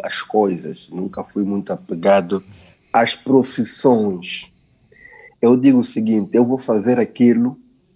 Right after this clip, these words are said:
que o momento da vida pedir que eu faça. Se amanhã eu, Elivelton,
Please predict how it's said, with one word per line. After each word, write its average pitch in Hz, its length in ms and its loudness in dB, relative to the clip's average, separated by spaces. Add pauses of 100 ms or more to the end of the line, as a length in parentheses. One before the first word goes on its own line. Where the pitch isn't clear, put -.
(140)
que 120 140 4
o 107 80 4
momento 117 560 2
da 95 160 -2
vida 107 560 2 (1400)
pedir 113 640 4 (100)
que - 80 0
eu 104 120 4
faça. - 640 -2 (560)
Se - 240 2
amanhã 127 760 4
eu, 110 340 -6
Elivelton, 107 580 -4